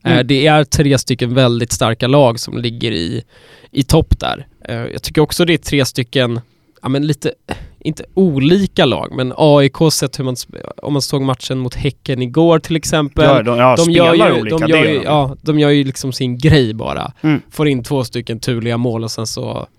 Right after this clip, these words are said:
Speaker 1: stänger de butiken i princip.
Speaker 2: Ja.
Speaker 1: Eh, Malmö med lite mer offensiva kvaliteter, eh, som ibland inte riktigt funkar. Men, eh, alltså det, jag hade inte vågat lägga ett tipp på någon,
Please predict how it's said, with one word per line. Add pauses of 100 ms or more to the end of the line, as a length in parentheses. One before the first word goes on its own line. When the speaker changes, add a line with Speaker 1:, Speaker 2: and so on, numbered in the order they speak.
Speaker 1:
stänger
de
butiken
i
princip.
Speaker 2:
Ja. (360)
Speaker 1:
Eh,
Malmö
med
lite
mer (220)
offensiva
kvaliteter, (140)
eh,
som
ibland
inte
riktigt (120)
funkar.
Men,
eh, (840)
alltså
det,
jag
hade
inte
vågat
lägga
ett
tipp
på
någon,